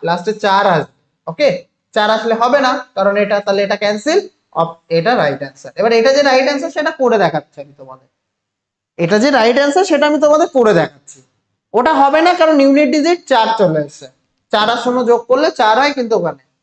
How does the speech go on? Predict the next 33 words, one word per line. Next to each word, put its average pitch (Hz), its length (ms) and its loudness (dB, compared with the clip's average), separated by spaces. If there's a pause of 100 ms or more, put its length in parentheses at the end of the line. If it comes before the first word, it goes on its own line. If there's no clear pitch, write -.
(200)
এবার 277 140 2
এটা 190 160 2
দেখো, - 140 -6 (520)
দু 233 120 -4
গুণ, 247 220 -4
দুই 226 200 -2
দুগুণে 240 260 -2
চার, 220 340 2 (760)
ওকে? 123 180 -2 (420)
দুই 196 100 -2
দুগুণে 214 340 0
চার, 208 460 0 (360)
পাঁচ 196 160 2
দুগুণে 214 240 -2
দশ, 220 300 2
পাঁচ 208 140 0
দুগুণে 202 240 -2
দশ, 175 200 2
দশ 175 240 0
আর 185 60 -2
দশ 196 200 -4
কুড়ি। 214 500 -2 (460)
কুড়ি 208 200 -2
শূন্য, 220 380 -4
হাতে 196 300 0
দুই, 196 420 -4 (300)
পাঁচ 196 220 2
পাঁচা 220 180 -2
পঁচিশ 202 400 -6
আর 220 80 2
দুই 240 240 -4
সাতাশ। - 420 -6 (840)
প্লাস, 262 380 0